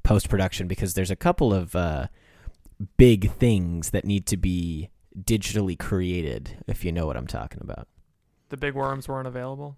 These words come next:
Speaker 1: Yeah, the big Christian Bale was not available to gain fourteen hundred thousand
Speaker 2: <laughs>
Speaker 1: pounds for the,
Speaker 2: To
Speaker 1: for the
Speaker 2: play a
Speaker 1: role,
Speaker 2: giant
Speaker 1: to play
Speaker 2: worm.
Speaker 1: a giant worm. Uh, yes. Go watch the Dune trailer. Go order stuff from the merch thing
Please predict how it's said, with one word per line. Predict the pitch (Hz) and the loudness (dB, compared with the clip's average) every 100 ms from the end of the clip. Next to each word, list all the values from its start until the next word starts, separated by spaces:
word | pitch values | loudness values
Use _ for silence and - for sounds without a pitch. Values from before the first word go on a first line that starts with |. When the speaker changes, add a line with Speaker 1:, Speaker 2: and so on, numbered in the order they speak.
| - | -4
Speaker 1:
Yeah, | 107 92 | 0 2
the | 90 | 2
big | 90 117 80 | 2 2 0
Christian | - 139 - 113 | 2 2 4 2
Bale | 101 98 | 4 4
was | 92 104 | 2 0
not | 101 | 0
available | 92 92 90 90 | 2 0 0 -2
to | 107 | -2
gain | 92 95 92 90 - - | 0 0 0 -2 -6 -14
fourteen | - - 247 254 214 120 | -6 4 6 8 8 8
hundred | 220 220 208 202 202 | 4 4 2 4 2
thousand | 101 95 95 101 | 2 2 0 0
Speaker 2:
<laughs> | |
Speaker 1:
pounds | - 95 92 90 87 - - _ _ _ _ _ _ | -2 -2 -4 -6 -10 -16 -20 _ _ _ _ _ _
for | - 107 | -16 -14
the, | 95 | -12
Speaker 2:
To | 90 - | -6 0
Speaker 1:
for | |
the | 120 101 | 2 4
Speaker 2:
play | 160 156 | 4 4
a | |
Speaker 1:
role, | - | 2
Speaker 2:
giant | - 131 131 | 0 -2 -2
Speaker 1:
to | |
play | - | -2
Speaker 2:
worm. | - 127 | -2 -4
Speaker 1:
a | |
giant | 95 95 | -6 -8
worm. | 95 95 95 - - - - - _ _ - - | -8 -6 -6 -8 -18 -20 -20 -20 _ _ -18 -4
Uh, | 104 95 92 87 87 71 - _ _ _ | 0 2 0 0 -2 -6 -10 _ _ _
yes. | 113 110 - - - _ _ _ _ - | -2 0 0 -2 -4 _ _ _ _ 0
Go | - 160 | 12 12
watch | 180 | 12
the | 160 | 12
Dune | 151 | 8
trailer. | 143 139 135 131 143 - - _ - | 10 8 8 4 -2 -16 -20 _ -2
Go | - 120 131 | 6 8 10
order | 131 131 | 8 6
stuff | - 120 | 4 2
from | - - 123 | 2 0 4
the | 117 | 4
merch | 113 - - - | 2 0 -6 0
thing | 113 110 | 2 2